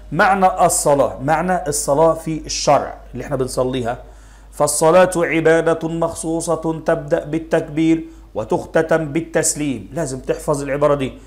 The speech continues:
"الصلاة عبادة مخصوصة"، يعني هي لله عز وجل مش لحد تاني. تبدأ بإيه؟ أبدأ الصلاة بالتكبير، "الله أكبر"،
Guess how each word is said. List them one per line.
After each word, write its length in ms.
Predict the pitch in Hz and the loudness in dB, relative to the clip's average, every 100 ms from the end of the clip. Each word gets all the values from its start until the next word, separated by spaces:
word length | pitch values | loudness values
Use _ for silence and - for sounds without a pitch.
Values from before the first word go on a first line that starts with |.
| - - | -20 -8
"الصلاة 400 | 123 - 127 151 156 | -6 -2 0 0 0
عبادة 640 | 127 135 156 175 175 175 | -2 0 0 2 0 0
مخصوصة"، 1000 | 170 139 135 - - - 139 123 139 139 - - - | -6 -4 -4 -4 -6 -6 -6 -2 0 0 -4 -20 -8
يعني 220 | 110 120 | -6 -2
هي 160 | 139 135 | 0 0
لله 140 | 131 | 2
عز 200 | 139 131 | 2 2
وجل 320 | 135 120 151 139 | 0 -2 -2 -2
مش 160 | 131 | -6
لحد 300 | 127 135 131 | -6 -6 -6
تاني. 340 | 131 104 92 90 - - - - | -8 -10 -12 -16 -20 -20 -4 4
تبدأ 340 | 165 143 156 | 4 4 2
بإيه؟ 400 | 135 151 156 151 - | 2 0 -2 -2 -4
أبدأ 280 | 139 139 127 | -4 -2 -6
الصلاة 420 | 127 139 135 156 | -4 -2 0 0
بالتكبير، 1000 | 127 143 170 135 131 143 127 127 131 123 - - - 127 | -2 -2 -2 -2 -2 -2 -4 -4 -6 -6 -12 -20 -6 0
"الله 1120 | 143 127 123 131 131 131 131 131 131 131 139 | 0 -2 -2 2 4 6 4 4 2 -2 -2
أكبر"، 400 | 143 131 135 | -4 0 0